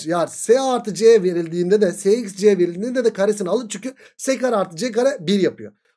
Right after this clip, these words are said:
Hocam her iki tarafın karesini alırsam, şu da burada göstereyim, alt tarafta göstereyim, pardon. Şuna A dedim. S eksi C'ye A dedim ya. Hocam şunun karesini aldım,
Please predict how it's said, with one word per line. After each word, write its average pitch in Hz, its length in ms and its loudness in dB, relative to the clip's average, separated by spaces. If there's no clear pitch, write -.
Hocam 226 300 4
her 269 80 2
iki 208 140 -8
tarafın 247 260 2
karesini 226 360 2
alırsam, 190 520 0
şu - 280 -6
da 175 260 -2
burada 175 320 -2
göstereyim, 135 440 -6
alt 175 180 -6
tarafta 147 260 -8
göstereyim, 117 460 -12
pardon. 127 480 -8
Şuna 233 420 2
A 254 100 2
dedim. 262 280 -6
S - 200 -4
eksi 254 420 -2
C'ye 185 460 2
A 196 240 0
dedim 247 220 -2
ya. 135 280 -2
Hocam 175 540 0
şunun 208 460 -2
karesini 214 420 0
aldım, 175 440 -4